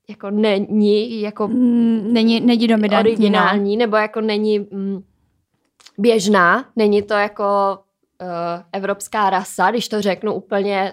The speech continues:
Speaker 1: tak, jak to je, tak nevidím důvod, proč jako špatný se zeptat na to, odkud ten člověk je.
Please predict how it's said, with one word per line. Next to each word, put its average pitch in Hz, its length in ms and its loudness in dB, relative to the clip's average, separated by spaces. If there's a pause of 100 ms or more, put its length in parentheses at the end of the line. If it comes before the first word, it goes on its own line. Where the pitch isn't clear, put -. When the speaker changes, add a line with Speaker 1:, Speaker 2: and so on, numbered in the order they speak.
(140)
Speaker 1:
tak, 208 220 -8
jak 190 180 -10
to 208 140 -6
je, 185 280 -2 (720)
tak 226 280 0
nevidím 226 560 0
důvod, 220 480 -4
proč - 600 -6
jako 233 340 -10
špatný - 520 -8
se 208 180 -12
zeptat 202 460 -10
na 185 100 -10
to, 202 180 -14
odkud 190 300 -14
ten 185 180 -12
člověk 180 440 -12
je. 165 160 -14